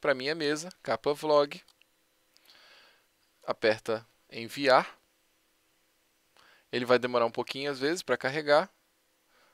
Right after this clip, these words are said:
Mas agora você tem a sua imagem. Basta selecionar essa aqui e salvar alterações.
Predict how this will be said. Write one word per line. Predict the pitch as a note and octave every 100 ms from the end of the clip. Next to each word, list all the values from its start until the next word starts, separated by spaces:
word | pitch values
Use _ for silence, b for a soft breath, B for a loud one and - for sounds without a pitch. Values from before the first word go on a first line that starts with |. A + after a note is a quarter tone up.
| _
Mas | B2+
agora | C#3 C3 C3+
você | C3+ C#3+ A#2
tem | - A#2+ B2 _ _ _
a | -
sua | -
imagem. | C#3 A#2 G#2+ G#2 B2 B B B -
Basta | B2 -
selecionar | - E3 D3+ - D#3 B2+ A#2
essa | B2+ -
aqui | D3+ D#3 F3+ - -
e | C#3 C#3+ -
salvar | - D3+ C3 B2 B2 C#3 _
alterações. | - B2+ C3 C3 C3+ - D#2+ - -